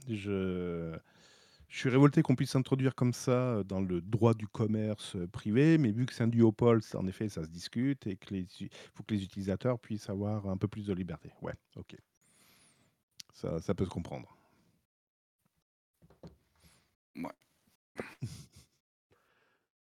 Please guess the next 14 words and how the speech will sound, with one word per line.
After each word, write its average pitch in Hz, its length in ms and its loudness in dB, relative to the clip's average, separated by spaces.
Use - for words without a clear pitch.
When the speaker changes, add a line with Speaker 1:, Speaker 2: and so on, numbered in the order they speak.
Speaker 3:
Bon, 226 300 -2
ben, 139 180 -4
du 120 120 -10
coup, 143 140 -10
on 131 80 -6
a 127 80 -6
fini 123 260 -8
les 110 240 -10
news, 107 160 -10
hein. 151 80 -16
Speaker 1:
On 160 100 10
a 135 60 8
tout 131 100 8
fini ? 143 340 2